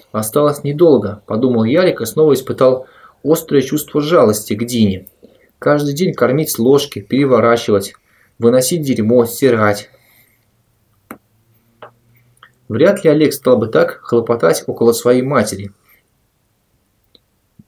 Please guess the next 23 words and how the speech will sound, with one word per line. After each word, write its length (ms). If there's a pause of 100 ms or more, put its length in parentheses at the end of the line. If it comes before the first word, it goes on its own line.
(380)
будь 260
Дина 200
в 60
таком 300
же 60
состоянии, 460
как 180
бабуля. 440 (1800)
Ярик 340
тихонько 400
закрыл 340
дверь. 400 (460)
Когда 300
его 200
шаги 300
затихли, 580 (1400)
глаза 280
старухи 640
приоткрылись, 720 (600)
и 80
желтое 420
лицо 420
исказилось 680